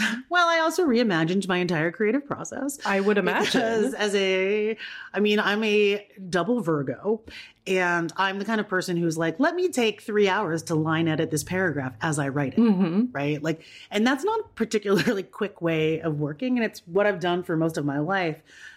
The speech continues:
Speaker 1: But I got to this place in, like, June where I was like, "No matter how beautiful the ideas are in my mind, they are nothing if I can't work with them. They're,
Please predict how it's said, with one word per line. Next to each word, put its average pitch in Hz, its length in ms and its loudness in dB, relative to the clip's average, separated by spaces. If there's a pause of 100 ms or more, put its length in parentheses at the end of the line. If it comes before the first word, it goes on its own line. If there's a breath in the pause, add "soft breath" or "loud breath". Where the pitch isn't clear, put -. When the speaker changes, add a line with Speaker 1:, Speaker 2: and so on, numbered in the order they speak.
Speaker 1:
But 175 320 -2 (340)
I 247 520 2
got 180 160 0
to 190 80 -8
this 156 160 -6
place 202 320 0
in, 147 160 2
like, 139 340 -2 (240)
June 165 560 2
where 170 180 0
I 156 140 -4
was 151 200 0
like, 147 200 -4 (460 soft breath)
"No 185 80 2
matter 311 180 2
how 302 120 2
beautiful 196 480 0
the 208 120 4
ideas 165 360 2
are 156 120 2
in 156 80 2
my 143 120 4
mind, 139 340 2
they 156 120 2
are 147 100 2
nothing 147 420 2
if 139 140 -2
I 143 80 -2
can't 143 320 -4 (120)
work 151 160 -2
with 147 120 -4
them. 151 240 -10
They're, 170 220 2